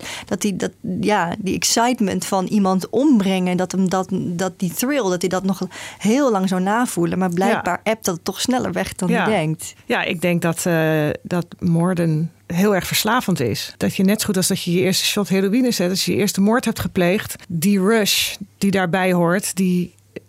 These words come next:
Speaker 2: de tweede keer wordt, is die alweer wat minder. En dan, maar je blijft altijd op zoek naar die eerste rush. Ik denk dat het daarover gaat.
Speaker 1: Ja.
Speaker 2: Ja, niet dat ik ervaring met moorden heb of zo.
Speaker 1: Maar
Speaker 2: Maar
Speaker 1: heb jij wel eens, heb jij wel eens, eh,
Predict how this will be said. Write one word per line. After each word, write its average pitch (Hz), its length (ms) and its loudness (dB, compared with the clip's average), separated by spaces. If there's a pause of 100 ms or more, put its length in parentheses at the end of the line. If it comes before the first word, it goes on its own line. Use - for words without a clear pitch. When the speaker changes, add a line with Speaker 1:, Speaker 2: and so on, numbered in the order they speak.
(300)
Speaker 2:
de 190 160 -4
tweede 220 380 2
keer 185 200 0
wordt, 190 180 2
is 196 160 0
die 208 140 0
alweer 185 220 2
wat 175 180 2
minder. 202 520 4
En 180 100 0
dan, 175 320 0 (1040)
maar 185 100 2
je 196 60 2
blijft 202 300 2
altijd 175 220 0
op 151 100 -4
zoek 208 220 -2
naar 185 140 2
die 175 100 2
eerste 175 360 -2
rush. 226 300 -2 (300)
Ik 180 160 -6
denk 175 120 0
dat 170 160 -2
het 151 100 -10 (320)
daarover 196 480 0
gaat. 175 320 -4 (100)
Speaker 1:
Ja. 214 360 2
Speaker 2:
Ja, 180 80 0
niet 185 140 4
dat 220 100 0
ik - 80 -2
ervaring 180 420 0
met 175 120 2
moorden 175 340 2
heb 196 100 2
of - 160 -8
zo. - 220 -4
Speaker 1:
Maar 233 140 -2 (360)
Speaker 2:
Maar 247 140 2
Speaker 1:
heb 226 120 0
jij 247 220 2
wel 262 140 2
eens, 269 180 0
heb 202 240 -2
jij 233 180 0
wel 226 120 0
eens, 220 140 -2
eh, - 100 -6